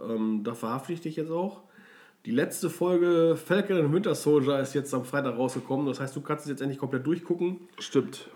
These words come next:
Speaker 1: Katrin und ich müssen nur noch eine Folge gucken. Äh, ich hab, ähm, von der Fanbase, also jetzt auch ohne Spoiler, also ich hab's ja nicht gesehen auch, ähm, aber schon, äh, ganz oft gelesen, dass das, ähm, richtig, richtig geil sein soll, das Ende.
Speaker 2: Ja, gehört hab ich das auch schon. Ähm,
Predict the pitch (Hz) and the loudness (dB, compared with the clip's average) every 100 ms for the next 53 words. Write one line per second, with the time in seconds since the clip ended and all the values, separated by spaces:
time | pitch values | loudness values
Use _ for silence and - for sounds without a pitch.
0 | - 147 156 151 160 160 147 147 143 127 | -6 -4 2 2 4 2 4 4 4 2
1 | 156 175 185 185 180 175 185 202 214 202 | 0 0 2 2 2 2 0 0 -2 -4
2 | 113 127 120 135 139 - 120 123 123 123 | -2 0 0 -2 -6 -4 0 0 0 -2
3 | 127 117 - 151 175 170 165 92 120 120 | 0 0 0 0 2 0 -2 -2 0 2
4 | 110 110 98 113 156 135 127 135 175 170 | 2 0 -2 0 2 0 0 0 2 0
5 | 160 107 113 104 90 120 120 117 110 95 | -6 -6 -2 -2 -2 -8 -6 -6 -6 -4
6 | 113 131 123 127 - - - - 110 107 | -2 0 -2 -4 -16 -20 -16 -4 -2 -2
7 | 92 117 117 131 131 120 107 117 110 139 | -2 -4 -2 0 2 0 0 0 -2 -4
8 | 147 135 127 135 139 135 123 120 - 127 | -6 -4 -2 0 2 2 2 -2 -4 -6
9 | - 113 117 113 110 107 - _ 139 135 | -2 0 2 0 -2 -4 -10 _ -8 -4
10 | 127 123 123 - 123 110 98 98 95 95 | -6 -6 -8 -4 -2 0 -2 -4 -6 -8
11 | 90 92 95 - _ - 101 98 - - | -10 -10 -12 -14 _ -4 -2 -2 -4 -2
12 | 101 117 120 110 101 92 143 - 143 143 | 2 2 0 -2 -2 -2 -2 -2 -2 -2
13 | 139 - 107 107 107 104 | -8 -8 -2 0 0 0